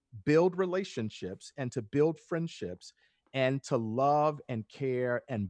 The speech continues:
bless, bless the community that I was in, bless the people that I was in, uh, that I was around, and to say, "I am not thinking about year five." And maybe God says, "I'm gonna have you here for ten years." I'm not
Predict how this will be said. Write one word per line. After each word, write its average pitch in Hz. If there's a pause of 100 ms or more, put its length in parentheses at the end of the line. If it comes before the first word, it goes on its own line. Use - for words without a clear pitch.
bless, 131 (640)
bless 131
the 131
community 120
that 117
I 113
was 107
in, 117 (300)
bless 127
the 127
people 202
that 113
I 104
was 98
in, 92 (100)
uh, 104
that 117
I 113
was 107
around, 110 (440)
and 143
to 165
say, 151 (340)
"I 156
am 180
not 240 (300)
thinking 131
about 107
year 107
five." 92
And 156
maybe 214
God 214
says, 220
"I'm 170
gonna 214
have 208
you 208
here 220
for 226
ten 254
years." - (500)
I'm 170
not 233